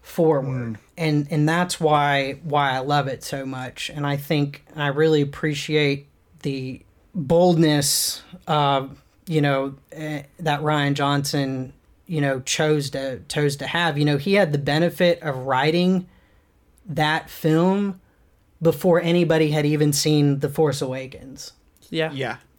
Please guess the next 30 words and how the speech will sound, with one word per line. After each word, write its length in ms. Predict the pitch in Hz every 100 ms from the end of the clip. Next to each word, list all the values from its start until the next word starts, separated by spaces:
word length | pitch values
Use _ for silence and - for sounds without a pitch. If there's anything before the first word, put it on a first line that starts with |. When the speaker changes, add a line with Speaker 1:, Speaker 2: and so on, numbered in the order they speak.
| _
Speaker 1:
And, 340 | 175 190 190 190
and 180 | 196 185
so 180 | 208 190
when 160 | 185
you 140 | 180 165
look 200 | 185 196
at 80 | 180
it 140 | 160
from 140 | - 143
a 40 |
timeline 680 | 139 - 180 190 170 151 147
standpoint, 760 | 143 156 147 143 - 147 139 139 _ _ _ - _ _ -
uh, 420 | 156 147 143 139 - _ _ _
The 80 | 165
Force 320 | - 202 190
Awakens 720 | 165 165 185 180 185 185 165
was 280 | 151 151 143
created 760 | - 180 156 160 165 165 165 156
and 140 | 143
developed 800 | 143 143 156 156 156 151 - - - _ _ _ _ _ _ _ 147 185
before 380 | 160 147 180 170
any 240 | 160 156 147
expectations 920 | 147 - 147 143 160 151 151 143 143
came 260 | 156 139
out. 380 | 135 135 135 143 - _
The 120 | 165
Last 340 | 151 160 151 -
Jedi 340 | 170 170 147
was 200 | 139 131
written 640 | 131 160 240 175 160 175